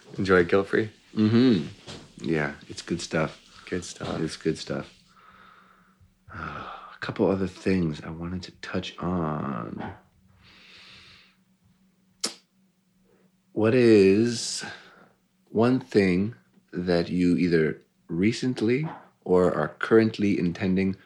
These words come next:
Speaker 2: to let go of, to not do, right? Instead of putting
Speaker 1: Mm.
Speaker 2: more on our to-do list,
Speaker 1: Mm, yes.
Speaker 2: what are we not doing?
Speaker 1: I love a quote by, uh, the founder of Apple. He said, "It is not what we do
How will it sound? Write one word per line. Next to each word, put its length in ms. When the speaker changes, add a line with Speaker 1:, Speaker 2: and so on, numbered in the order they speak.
Speaker 2:
to 140
let 320
go 240
of, 260
to 100
not 300
do, 360
right? 120
Instead 240
of 100
putting 180
Speaker 1:
Mm. 40
Speaker 2:
more 200
on 80
our 100
to-do 300
list, 360
Speaker 1:
Mm, 280
yes. 340
Speaker 2:
what 100
are 60
we 100
not 280
doing? 320
Speaker 1:
I 120
love 160
a 60
quote 600
by, 340
uh, 420
the 60
founder 400
of 80
Apple. 540
He 160
said, 360
"It 80
is 140
not 240
what 180
we 140
do 460